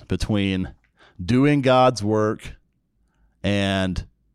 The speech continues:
immersing ourselves in Satan's world. The more time we spend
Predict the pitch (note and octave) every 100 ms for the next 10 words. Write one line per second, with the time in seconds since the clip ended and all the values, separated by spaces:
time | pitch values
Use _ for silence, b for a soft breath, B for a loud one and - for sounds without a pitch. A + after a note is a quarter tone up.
0 | _ - G#2 G2+ A2+ C3 - B2 A2+ A2
1 | G2+ - G2 F#2 G2 A#2+ - - - _
2 | _ F#2+ G2+ G2+ - A2 G#2+ G2+ F#2+ G2
3 | A2+ A#2+ C#2+ - - _ _ _ _ _
4 | _ _ _ _ _ _ _ _ _ _
5 | _ _ _ - G2 G2 G2+ A#2 A#2 -
6 | G#2+ A2+ A2+ G#2+ A2 - G#2 G2 G#2+ B2+
7 | -